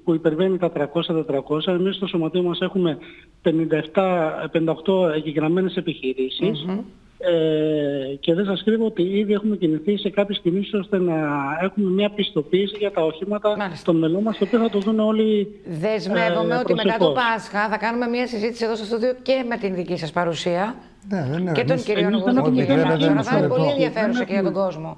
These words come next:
Speaker 3: Μου επιτρέπετε μισό λεπτό
Speaker 2: Ναι,
Speaker 3: μια
Speaker 2: παρακαλώ,
Speaker 3: παρέμβαση;
Speaker 2: κύριε Γουρδούκη.
Speaker 3: Μισό
Speaker 2: Μείνετε
Speaker 3: λεπτό.
Speaker 2: μαζί μας, κύριε Μικάλεφ.
Speaker 3: Ναι, μισό λεπτό να μ' ακούσει.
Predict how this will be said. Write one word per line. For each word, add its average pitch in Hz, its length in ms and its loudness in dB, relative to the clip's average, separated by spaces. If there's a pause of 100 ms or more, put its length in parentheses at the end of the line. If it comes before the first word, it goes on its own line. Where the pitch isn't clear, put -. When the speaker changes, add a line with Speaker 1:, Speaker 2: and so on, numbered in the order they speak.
Speaker 3:
Μου 135 120 -2
επιτρέπετε 131 540 0
μισό 127 180 -2
λεπτό 127 160 0
Speaker 2:
Ναι, 139 60 2
Speaker 3:
μια 139 120 2
Speaker 2:
παρακαλώ, 139 240 2
Speaker 3:
παρέμβαση; 139 280 0
Speaker 2:
κύριε 190 140 -2
Γουρδούκη. 185 300 -4 (140)
Speaker 3:
Μισό 175 140 -4
Speaker 2:
Μείνετε 165 240 2
Speaker 3:
λεπτό. - 160 2
Speaker 2:
μαζί 214 160 0
μας, 202 160 -6
κύριε 190 180 -4
Μικάλεφ. 175 440 -2
Speaker 3:
Ναι, 165 220 0
μισό 170 180 -2
λεπτό 143 260 0
να 120 80 -2
μ' 120 80 -4
ακούσει. 117 380 -6